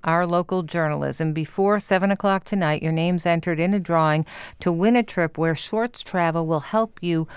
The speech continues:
create a trip anywhere in the world. Perhaps your dream destination. Someone's going to win it. Maybe it'll be you, but you need to make a pledge for the news by seven P M.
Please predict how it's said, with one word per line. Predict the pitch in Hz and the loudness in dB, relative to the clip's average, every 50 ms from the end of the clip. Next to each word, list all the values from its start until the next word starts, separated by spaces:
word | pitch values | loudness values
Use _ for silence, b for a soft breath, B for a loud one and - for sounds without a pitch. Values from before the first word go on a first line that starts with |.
| B B B B | B B B B
create | - - 185 170 165 175 180 - | -6 -2 -2 0 2 0 0 0
a | 175 | -2
trip | - - - 165 156 - - | -4 -2 -2 -2 -2 -2 -2
anywhere | - 165 170 180 180 170 165 170 165 165 165 160 | 0 2 4 4 4 2 2 0 0 0 0 -2
in | - 147 147 147 | 0 0 0 0
the | 147 139 | 0 0
world. | 139 139 139 147 160 147 - | 0 0 2 2 2 0 -2
Perhaps | - - 139 151 160 170 170 - - | -4 -4 -2 0 0 0 0 -2 -4
your | - 170 175 170 170 | -2 -2 0 0 -2
dream | 160 151 - 160 160 170 185 190 196 202 202 190 | -4 -6 -4 -2 0 2 2 4 4 4 4 4
destination. | 165 175 175 170 - - 185 175 165 160 156 156 - - - - - - | 4 4 2 2 0 -2 0 0 2 2 2 0 -2 -4 -6 -6 -6 -8
Someone's | - - - 214 240 254 262 262 247 220 | -4 2 6 6 6 8 6 6 4 4
going | 202 208 202 196 190 190 | 2 2 2 2 2 2
to | 185 175 | 0 0
win | 170 170 165 165 | 0 0 0 0
it. | 170 165 - | 0 -2 -2
Maybe | 160 156 151 156 160 165 180 214 226 214 220 240 233 233 | -2 0 0 2 2 2 2 2 2 2 2 2 2 2
it'll | 226 226 226 | 4 2 2
be | 196 220 214 | 2 2 0
you, | 208 214 233 220 208 185 170 165 | 2 2 4 4 4 4 2 2
but | 160 175 139 | 2 2 2
you | 139 165 165 | 4 2 2
need | 165 165 165 185 202 220 202 - | 4 4 4 6 6 4 4 2
to | - 196 | 2 2
make | 202 202 185 - | 2 2 2 0
a | 175 | -2
pledge | 160 - - 190 190 175 - | -4 -2 -2 0 0 -2 -4
for | - - | -6 -6
the | 175 170 175 | -4 0 0
news | 175 175 170 170 165 160 - | 2 2 2 0 0 -2 0
by | - 170 165 | 2 2 2
seven | 156 - - 160 143 143 147 139 | 2 0 0 0 0 0 -2 -4
P | - 160 156 156 156 | -4 -4 -2 0 0
M. | 147 143 - - | 0 0 -2 -4